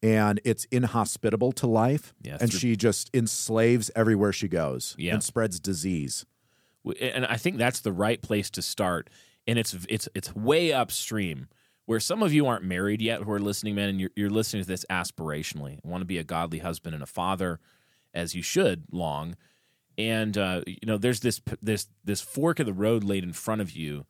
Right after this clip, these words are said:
Speaker 2: when you start to notice the shape of reality, where you, you, you look at this, the divorce statistics, the statistics about the absolute tsunami of female sexual sin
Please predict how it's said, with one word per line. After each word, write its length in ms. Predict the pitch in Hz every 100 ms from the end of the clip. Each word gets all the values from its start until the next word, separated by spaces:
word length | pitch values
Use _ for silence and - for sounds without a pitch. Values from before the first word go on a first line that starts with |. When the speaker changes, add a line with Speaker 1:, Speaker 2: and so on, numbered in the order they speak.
| _ _ -
Speaker 2:
when 180 | 107 107
you 100 | 110
start 300 | - 127 110
to 100 | 107
notice 520 | 95 107 110 101 -
the 140 | 90 92
shape 320 | - 101 101
of 140 | 90 85
reality, 600 | 78 67 82 90 104 107 _ _ _
where 120 | 107 113
you, 140 | 120
you, 200 | 127 117 110
you 200 | 113 104 -
look 200 | 135 -
at 80 | 160
this, 160 | 107
the 160 | - 104
divorce 400 | 90 85 120 135
statistics, 720 | - 123 127 - 127 113 - _ _ _ _
the 120 | 120
statistics 720 | 110 - 101 - 143 147 -
about 380 | 113 104 98 92 _ _ _ -
the 160 | 117 -
absolute 720 | 123 127 - 120 110 98 - _ _ _
tsunami 680 | - - 131 110 117 127 110
of 160 | 92 - -
female 560 | - 143 151 139 107
sexual 480 | - 113 107 - 117
sin 380 | - 120 123